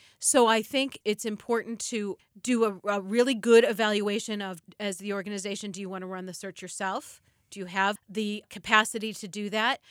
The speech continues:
Many organizations, it's perfectly fine for them to do a search by themselves.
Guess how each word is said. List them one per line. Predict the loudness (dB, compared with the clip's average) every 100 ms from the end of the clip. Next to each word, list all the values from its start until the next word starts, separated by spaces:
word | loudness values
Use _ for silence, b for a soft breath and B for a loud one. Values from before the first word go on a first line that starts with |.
| b -4
Many | 2 4 4 4
organizations, | 4 2 -2 0 0 -2 -4 -10 -12 -12
it's | -14
perfectly | -12 -4 -4 -4 -6 -4 -4 -6
fine | -10 -6 -2 -2 -2
for | -6 -8
them | -6 -10
to |
do | -8 -8
a | -6
search | -8 -10
by | -10
themselves. | -10 -10 -8 -8 -8